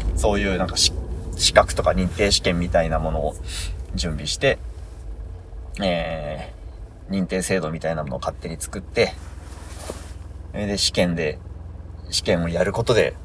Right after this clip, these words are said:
儲けたりとか、うんと、その資格を持っている人たち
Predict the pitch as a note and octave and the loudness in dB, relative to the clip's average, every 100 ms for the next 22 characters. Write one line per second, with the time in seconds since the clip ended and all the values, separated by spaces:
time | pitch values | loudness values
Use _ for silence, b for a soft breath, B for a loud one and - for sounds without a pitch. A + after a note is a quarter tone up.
0 | - F2+ E2+ F2 D2+ D2 D2+ D#2+ D2 - | -2 -2 0 -2 -4 -4 0 0 0 -4
1 | - - - - - - - - F#2+ D#2+ | -12 -14 -14 -14 -12 -12 -12 -8 -6 -6
2 | C#2 - D2 C2+ B1 - C2+ C2+ - - | -6 -6 -4 -2 -4 -4 -4 -2 0 0
3 | - F#2+ F#2 - G#2 G2 - E2 C#2 - | 2 2 0 0 2 2 2 -2 -2 -6
4 | - - - C#2+ | -6 -6 -4 -6